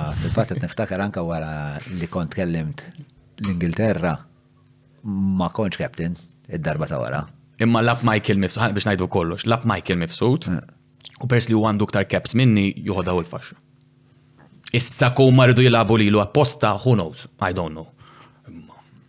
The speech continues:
Speaker 1: Fuq dak il-periodu ħa-, ħa-, ħanaslu. Em, mela, għamil daw is-sitt xhur, i-, i-, is-, is-sitt xhur ma la-, ma da team Awstrijak, x'kien jismu da team Awstrijak?
Speaker 2: Em, ja, Awstrijak Kärnten. U, eh,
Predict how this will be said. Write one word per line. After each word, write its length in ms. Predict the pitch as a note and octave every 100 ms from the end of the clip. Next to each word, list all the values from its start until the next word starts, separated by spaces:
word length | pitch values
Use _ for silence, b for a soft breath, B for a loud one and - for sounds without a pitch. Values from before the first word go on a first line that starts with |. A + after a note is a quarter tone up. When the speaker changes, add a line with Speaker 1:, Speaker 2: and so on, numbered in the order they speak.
| _ _ _ _ -
Speaker 1:
Fuq 100 | -
dak 120 | B2 C3+
il-periodu 340 | C3+ C#3+ C3+
ħa-, 280 | A#2+ A#2 A#2
ħa-, 180 | - A2+ -
ħanaslu. 420 | G#2 G#2+ F#2+ E2+ D2 - B B B -
Em, 300 | C3 B2+ A#2 G#2+ D#3+
mela, 220 | D3+ A2 F2 - _
għamil 180 | C3+ C#3+
daw 140 | B2 A#2
is-sitt 220 | - -
xhur, 140 | A2+ -
i-, 140 | A#2
i-, 140 | G2+ A#2+ A#2
is-, 240 | - A2
is-sitt 320 | - G#2 G2+
xhur 320 | - G#2+ G#2 G2+
ma 140 | G2+ G#2
la-, 140 | A#2 A2
ma 400 | G#2 G#2 G2+ G#2
da 80 | G2
team 220 | - G2+ F#2+
Awstrijak, 380 | - F2+ B2+ -
x'kien 220 | E3 G#2
jismu 180 | - F2
da 80 | E2
team 200 | F2+ E2+
Awstrijak? 400 | - G2 B2+ B2+
Speaker 2:
Em, 320 | A#2 A#2 A#2+
ja, 140 | A2+ G2
Awstrijak 320 | G#2+ - A#2+ B2
Kärnten. 400 | G#2 F2 F2 E2 - _ _ _ - - _ -
U, 120 | E3 D#3+ D3 C3 - -
eh, 160 | C3